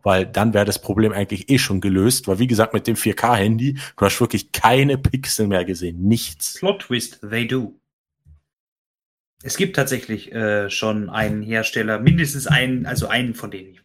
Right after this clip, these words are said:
Speaker 2: dem ich weiß,
Speaker 1: Ja, ich kenn auch
Speaker 2: die, äh,
Speaker 1: einen.
Speaker 2: vier K Displays in V-R-Brillen einbauen.
Speaker 1: Aber zu teuer.
Speaker 2: Pi-, Pimax oder wie die, Pimax four K oder wie die Dinger heißen. Ähm, und da wurde auch in den Reviews, die ich so gelesen habe, gesagt, dass es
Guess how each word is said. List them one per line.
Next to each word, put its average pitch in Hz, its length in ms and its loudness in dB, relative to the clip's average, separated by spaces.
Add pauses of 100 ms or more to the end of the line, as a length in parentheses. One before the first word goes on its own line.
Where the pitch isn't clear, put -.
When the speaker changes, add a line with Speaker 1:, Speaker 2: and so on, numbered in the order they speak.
(140)
Speaker 2:
dem 107 100 -4
ich 101 140 -14
weiß, 139 420 4
Speaker 1:
Ja, 120 100 6
ich 120 120 0
kenn 117 160 2
auch 131 120 4
Speaker 2:
die, 127 60 0
äh, - 40 -2
Speaker 1:
einen. 123 300 0
Speaker 2:
vier 131 280 -2
K 113 420 2
Displays 110 640 -2
in 107 300 -6
V-R-Brillen 101 600 -4
einbauen. 101 360 -4
Speaker 1:
Aber 87 160 0
zu - 160 -2
teuer. 131 240 2 (300)
Speaker 2:
Pi-, 117 180 0 (100)
Pimax 147 500 2
oder 107 240 -4
wie 107 100 -4
die, 104 240 -6
Pimax 123 420 -8
four 117 180 -8
K 123 180 -4
oder 110 180 -4
wie 113 80 -4
die 110 140 -4
Dinger 110 180 -4
heißen. 143 300 -2 (800)
Ähm, 127 720 2
und 180 420 2
da 139 240 2
wurde 202 380 2
auch 208 260 2
in 196 140 -4
den 185 200 -2
Reviews, 202 520 -2
die 196 100 -6
ich 180 80 -8
so 185 120 -10
gelesen 170 420 -4
habe, 160 240 -4
gesagt, 120 600 -4
dass 175 140 -12
es - 360 -12